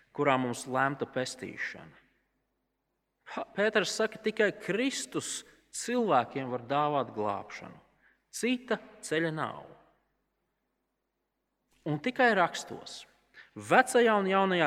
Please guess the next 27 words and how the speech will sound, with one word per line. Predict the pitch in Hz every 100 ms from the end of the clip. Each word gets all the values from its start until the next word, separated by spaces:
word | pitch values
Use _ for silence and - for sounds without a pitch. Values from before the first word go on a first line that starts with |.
| 139
derībā, | 135 107 101 98 98 - - - - -
mēs | 131 - 156
varam | 165 170
lasīt | 185 185 123 -
par | 98 -
Kristu, | - 104 95 - - _ _ -
viņa | 113 120
personu, | - 190 226 - 226 220 208 113
viņa | 98 98
darbu, | 156 185 202 202 190 202 - - - - _ _ _ -
viņa | 120 113
sniegumu, | - - 156 214 220 185 190 170 - - - -
viņa | 117
sarūpēto | - 220 190 170 170 156 151
glābšanu. | 127 107 92 - - 87 - _ _ _ _ _ _ _ _ _ _ _ _ _ _ _ -
Un | 147
tieši | 185 180 180 -
tas | 214 202 - - - _ _ _ _ -
ir | 117 -
tas, | 139
kas | - -
ir | 131
vajadzīgs | 131 123 117 -
ikvienam | - 147 180 127
šī | - 123
laikmeta | 131 143 151 -
cilvēkam. | 226 165 110 - - -